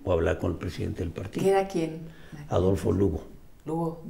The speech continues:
Speaker 2: Verduzco.
Speaker 1: Y le dije a Adolfo, se las pedí a Adolfo, me dijo, "Oye, tú no las necesitas,
Speaker 2: Ujú.
Speaker 1: pero en otros estados las puedo necesitar". "Bueno, Adolfo, te las voy a pedir en público. Si no me las das, si no me dices que sí,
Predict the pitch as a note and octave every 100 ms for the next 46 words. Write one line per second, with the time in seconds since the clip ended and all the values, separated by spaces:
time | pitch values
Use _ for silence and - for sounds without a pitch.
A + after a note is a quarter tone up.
0 | - C#3+ C#3+ - - F#2+ F2+ F#2 G2 F#2+
1 | F#2+ F#2+ F2+ - - F2+ F2 - E2+ G2
2 | F#2+ F#2+ F#2+ F#2 F2 E2+ G2 F#2 E2+ -
3 | - - - - - - G2+ A2+ B2+ G#2
4 | - F2 - - - - G2 F2 - -
5 | - - E3 C#3+ D3 G2+ F2+ E2+ F2 -
6 | A2+ - F#2 G2 E2+ - F#2+ F2+ E2 -
7 | G2 - - G#2 A2 - - - - -
8 | - - - C#3 B2+ C#3 C#3 - - -
9 | - - - - - - E2+ E2 E2+ F#2
10 | F2+ F#2 F#2 A2+ B2 G#2+ - - - -
11 | - - - - - - - - - -
12 | - A2 F#2 G2 B2+ C#3+ G#2+ F#2+ F#2 F2
13 | - - - - - - - - - -
14 | - F2+ F2+ G#2+ A#2+ G2+ F#2+ G#2 - F#2+
15 | F2 - G2